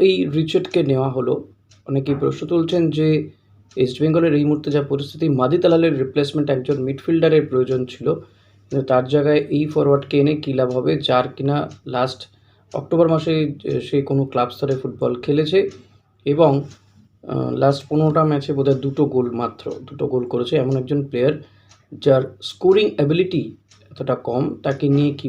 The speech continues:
হলো? অপরদিকে রবি হাসদাকে নিয়ে চলে গেল মোহামেডান স্পোর্টিং, যে বাংলার হয়ে খেলে বারোটা গোল করে রেকর্ড করেছে, এমন একজন প্লেয়ারকে মোহামেডান সাইন করিয়ে দিয়েছে এবং প্র্যাকটিসেও নেমে পড়েছে রবি হাসদা। তো অনেকে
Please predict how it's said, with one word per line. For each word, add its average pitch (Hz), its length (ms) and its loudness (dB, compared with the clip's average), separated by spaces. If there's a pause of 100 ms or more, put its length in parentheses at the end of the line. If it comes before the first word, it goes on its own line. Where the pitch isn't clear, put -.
হলো? 110 220 -6
অপরদিকে 151 460 0
রবি 143 260 4
হাসদাকে 156 400 2
নিয়ে 143 260 0
চলে 127 200 0
গেল 131 120 -2 (680)
মোহামেডান 170 420 6
স্পোর্টিং, 175 280 0 (100)
যে 147 60 2 (100)
বাংলার 151 380 4
হয়ে 151 220 4
খেলে 143 200 2 (800)
বারোটা 165 380 6
গোল 143 280 2 (140)
করে 147 140 4 (120)
রেকর্ড 151 300 2 (180)
করেছে, 127 300 -4 (180)
এমন 147 300 0
একজন 143 240 -2 (240)
প্লেয়ারকে 127 400 0 (200)
মোহামেডান 135 320 -4 (220)
সাইন 131 220 -4 (120)
করিয়ে 123 240 -6
দিয়েছে 117 240 -6
এবং 160 180 -6 (100)
প্র্যাকটিসেও 165 520 -4
নেমে 131 220 0
পড়েছে 127 240 -6
রবি 110 260 -8
হাসদা। - 260 -16 (1120)
তো - 120 -12
অনেকে 226 200 4